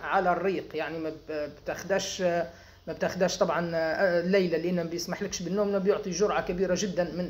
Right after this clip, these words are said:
ال-، ال-، النشاط. وأهم شيء لم أذكره اللي هو تنظيف الجسم من ال-، والكبد والدم خاصة من اللي هي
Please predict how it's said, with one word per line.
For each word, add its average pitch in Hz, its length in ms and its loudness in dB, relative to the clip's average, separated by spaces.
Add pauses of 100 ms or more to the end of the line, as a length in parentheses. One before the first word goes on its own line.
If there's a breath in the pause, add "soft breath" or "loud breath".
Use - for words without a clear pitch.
ال-، 165 260 -6
ال-، 151 500 -2
النشاط. 147 300 -6 (360 loud breath)
وأهم 254 420 4
شيء 247 380 0
لم 220 120 2
أذكره 220 420 2
اللي 202 160 0
هو 220 180 4
تنظيف 208 600 0
الجسم 196 360 -2 (180)
من 196 240 0
ال-، 175 340 0
والكبد 190 500 2
والدم 214 500 4
خاصة 180 500 -2 (140)
من 196 200 -4
اللي 185 280 -2
هي 190 160 4